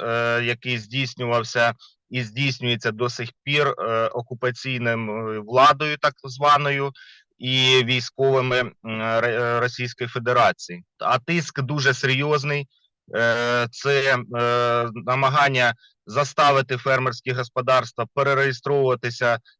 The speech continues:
за російським законодавством, е, сплачувати податки, е, в Російську Федерацію, ну і, скажімо так, повністю відійти від всього українського.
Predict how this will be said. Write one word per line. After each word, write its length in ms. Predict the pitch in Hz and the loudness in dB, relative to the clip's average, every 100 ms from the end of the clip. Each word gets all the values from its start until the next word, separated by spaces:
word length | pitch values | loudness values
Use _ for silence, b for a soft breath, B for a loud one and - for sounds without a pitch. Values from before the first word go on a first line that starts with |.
| _ | _
за 400 | - 107 135 135 131 | -16 0 4 4 4
російським 640 | 135 135 135 123 127 120 | 0 -2 -6 -6 -6 -4
законодавством, 960 | 120 120 123 120 127 135 139 - 147 156 _ _ _ _ - | -4 -4 -2 0 2 2 0 -6 -8 -8 _ _ _ _ -4
е, 640 | 113 117 117 120 123 120 | 0 2 4 4 4 0
сплачувати 800 | 113 - 143 143 - 127 123 123 | -4 0 2 2 2 0 0 -4
податки, 640 | - 123 123 139 151 _ 151 | -2 0 4 2 2 _ -4
е, 200 | 151 147 _ _ 131 139 143 | -4 -8 _ _ -4 0 2
в 440 | 139 135 131 131 135 135 135 _ _ _ _ _ _ _ _ _ _ _ - | 0 -4 -14 -18 -18 -20 -20 _ _ _ _ _ _ _ _ _ _ _ -2
Російську 560 | 147 139 156 135 143 | -2 0 -4 -4 -6
Федерацію, 800 | 131 147 143 147 143 - 135 135 131 B B - | -2 4 6 8 6 2 -4 -4 -6 B B -8
ну 220 | 156 175 | -2 0
і, 120 | 147 | 0
скажімо 480 | 131 139 131 131 131 | 0 0 0 0 -2
так, 220 | 120 143 _ | 0 0 _
повністю 420 | 147 139 131 123 | -4 -4 -6 -6
відійти 460 | 120 117 120 143 135 | -6 -6 -4 -4 -4
від 140 | 127 | -4
всього 520 | - - 135 131 127 - | -8 -4 0 2 2 -2
українського. 840 | 120 117 123 120 101 90 - 85 | -8 -4 -2 -2 -4 -6 -10 -16